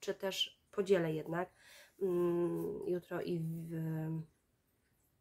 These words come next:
i w Wigilię. Zobaczymy też, jak to wszystko wyjdzie, także tymczasem ja zmykam na śniadanie.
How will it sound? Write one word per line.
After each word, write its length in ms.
i 100
w 40
Wigilię. 360
Zobaczymy 480
też, 180
jak 100
to 100
wszystko 320
wyjdzie, 340
także 320
tymczasem 420
ja 100
zmykam 400
na 100
śniadanie. 320